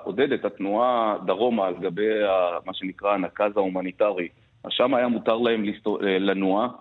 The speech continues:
ולנו, הייתה לנו עוד, אה, אנחנו נוסעים באזור הזה, ופתאום על ה-,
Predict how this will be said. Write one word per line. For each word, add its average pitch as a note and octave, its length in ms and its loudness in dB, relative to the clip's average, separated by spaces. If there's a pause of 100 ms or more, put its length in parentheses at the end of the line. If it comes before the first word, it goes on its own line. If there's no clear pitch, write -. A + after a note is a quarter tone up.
(360)
ולנו, G#2 420 2
הייתה A#2+ 200 2
לנו C#3 200 2
עוד, C#3+ 260 2
אה, G2+ 360 2
אנחנו G2+ 280 -2
נוסעים B2+ 380 0
באזור G#2+ 400 2
הזה, F#2+ 180 0
ופתאום A#2 400 0
על A2 100 0
ה-, G#2+ 80 0